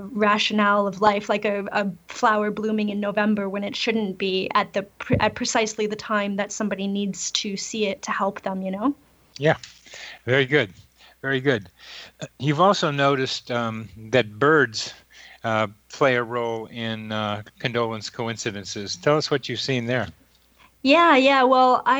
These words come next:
Speaker 1: had looked through a list that you had compiled, you know, over the years you could l-, collect some coincidence stories. And then I also read this P H D thesis,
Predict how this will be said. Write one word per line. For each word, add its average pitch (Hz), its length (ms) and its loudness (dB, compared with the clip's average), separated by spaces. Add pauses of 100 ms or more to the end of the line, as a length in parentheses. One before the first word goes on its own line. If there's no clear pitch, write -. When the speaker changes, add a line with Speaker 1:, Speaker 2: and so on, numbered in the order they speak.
Speaker 1:
had 277 160 -4
looked 262 240 -6
through 269 160 0
a 233 80 -2
list 240 320 0
that 220 160 -2
you 254 160 0
had 233 300 0
compiled, 220 800 0
you 233 140 -6
know, 220 400 2
over 226 200 2
the 226 120 -2
years 226 280 2
you 226 120 0
could 226 160 -8
l-, 214 180 -4
collect 214 380 2
some 214 400 2
coincidence 233 640 -2
stories. 214 420 4
And 240 220 2
then 240 100 6
I 240 60 6
also 233 320 2
read 214 180 2
this 214 220 -4
P 240 160 -4
H 208 240 0
D 277 180 4
thesis, 214 640 0